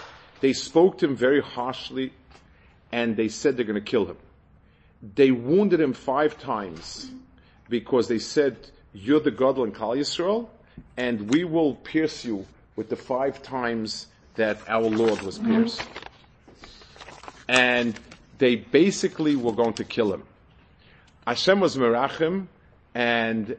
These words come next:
a big, uh, some sort of knight, uh, s-, some sort of official came by,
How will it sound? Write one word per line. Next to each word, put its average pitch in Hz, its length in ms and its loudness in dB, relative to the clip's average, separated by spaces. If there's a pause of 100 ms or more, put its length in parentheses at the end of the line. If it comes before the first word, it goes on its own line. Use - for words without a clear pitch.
(100)
a 113 240 -2 (260)
big, 151 400 4 (360)
uh, 110 220 2
some 127 240 -2
sort 123 240 -2
of 104 180 -4
knight, 113 460 -4 (640)
uh, 107 60 -6
s-, - 220 -14
some 214 180 -2
sort 196 200 2
of 135 80 -2
official 123 380 -4
came 127 240 -2
by, 104 400 -2